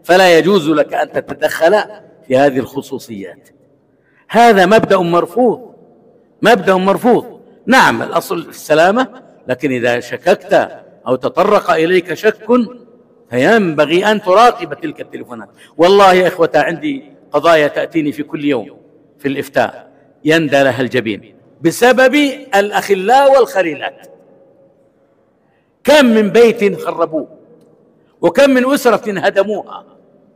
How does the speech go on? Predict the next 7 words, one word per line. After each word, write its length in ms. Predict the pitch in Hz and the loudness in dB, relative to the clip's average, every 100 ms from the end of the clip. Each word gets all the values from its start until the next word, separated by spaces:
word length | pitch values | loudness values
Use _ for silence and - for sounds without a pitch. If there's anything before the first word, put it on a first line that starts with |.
| _ _ _ | _ _ _
وكم 320 | 151 254 294 | -2 2 4
من 240 | 277 262 254 | 4 2 -2
أسرة 480 | 233 247 226 240 214 - - _ | 0 0 -2 -6 -10 -16 -20 _
تفرقت 800 | 208 262 277 220 - 135 - 135 - _ _ _ | 0 2 2 0 0 -4 -6 -16 -20 _ _ _
بسبب 420 | 185 180 269 233 208 | -4 0 2 4 2
الخليلات 680 | - 208 208 220 220 170 | 0 2 4 4 2 2
والخليلين. 800 | 165 151 160 151 151 185 165 117 | -2 -6 -6 -8 -6 -6 -8 -12